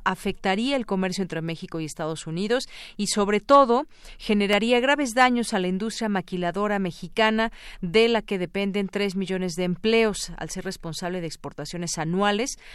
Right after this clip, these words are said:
para ese país que ascienden aproximadamente a ciento noventa y cinco mil millones de dólares, de acuerdo con la Cámara de Comercio de Estados Unidos.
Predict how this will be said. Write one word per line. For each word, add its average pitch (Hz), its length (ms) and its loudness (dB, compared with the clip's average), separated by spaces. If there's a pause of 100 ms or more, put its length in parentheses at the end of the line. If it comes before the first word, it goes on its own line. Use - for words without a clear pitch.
(160)
para 165 240 0
ese 180 200 -4
país 160 420 -4
que 185 320 -4
ascienden 185 500 -4
aproximadamente 170 960 -6 (300)
a 202 120 0
ciento 330 320 -2
noventa 220 300 0
y 185 60 0
cinco 190 260 -6
mil 220 140 -2
millones 214 340 -2
de 180 100 -4
dólares, 196 400 -2
de 175 60 -2
acuerdo 185 380 -4
con 165 160 -8
la 143 100 -8
Cámara 175 420 -4
de 147 100 -10
Comercio 156 440 -8
de 151 60 -6
Estados 160 380 -8
Unidos. 269 420 -2